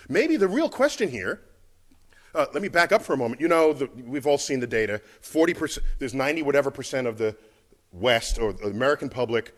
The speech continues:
believes in a personal God that responds to their prayers. And then you ask, what is that percentage for scientists? Averaged over disciplines, it's about forty percent. And then you say, how about the elite scientists, members of the National Academy of Sciences?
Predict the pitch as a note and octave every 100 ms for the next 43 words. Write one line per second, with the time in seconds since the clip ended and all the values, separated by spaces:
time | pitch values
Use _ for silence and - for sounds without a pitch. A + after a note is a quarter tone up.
0 | _ - B2 A#2 A2 - C#3+ - C3 A2+
1 | G#2+ G2+ G#2 G2+ - A2+ A2+ A2 G#2+ -
2 | F#2+ E2 G2+ - - A#2+ F3 E3 D3+ C#3+
3 | G#3 E3 D#3+ D3+ B2+ B2 - - G3 F3+
4 | - D2 - - - - - C#3+ E3 D3+
5 | D#3+ D3+ C#3+ D3 C3+ C3+ B2+ B2+ C3 B2+
6 | - D#3 C#3 A#2+ - F2+ - _ _ _
7 | - - C3 G3+ - D3+ F#3+ F#3 G3 G3
8 | C4+ F3 F#3+ C3 G#2+ - - - - B2+
9 | A3+ A#3 B3 G3 D#3 D3+ C#3 A#2 C3 B2+
10 | F#3+ - F#3+ D3+ D3 D3 D#3 D3+ - C3+
11 | B2+ - -